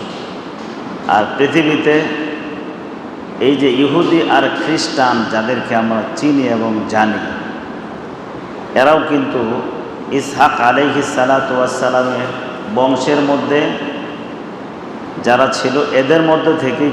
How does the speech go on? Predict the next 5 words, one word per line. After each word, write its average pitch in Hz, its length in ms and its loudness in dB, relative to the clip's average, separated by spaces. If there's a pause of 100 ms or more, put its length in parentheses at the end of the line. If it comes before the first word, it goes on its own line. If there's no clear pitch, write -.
কিন্তু 135 380 -2 (460)
এই 113 260 0 (180)
ইহুদি 131 440 2
আর 120 80 4 (160)
খ্রিস্টান। 90 420 -4